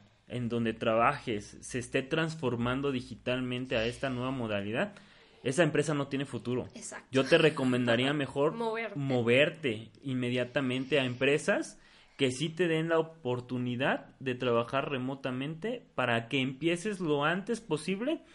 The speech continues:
Speaker 1: a desarrollar y a
Speaker 2: Exacto.
Speaker 1: practicar estas habilidades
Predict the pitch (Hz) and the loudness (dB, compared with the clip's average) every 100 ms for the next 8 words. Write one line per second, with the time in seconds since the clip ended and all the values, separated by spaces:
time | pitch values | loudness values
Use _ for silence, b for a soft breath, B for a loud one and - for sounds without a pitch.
0 | B B B 135 139 135 151 143 139 139 | B B B 4 4 4 2 2 2 4
1 | 147 202 247 - _ _ _ _ 147 147 | 4 4 2 -8 _ _ _ _ 0 2
2 | 143 - 180 - 127 147 156 160 160 165 | 4 6 4 2 0 4 6 4 0 -2
3 | 165 131 117 113 110 143 165 190 | 0 0 0 0 2 2 0 -4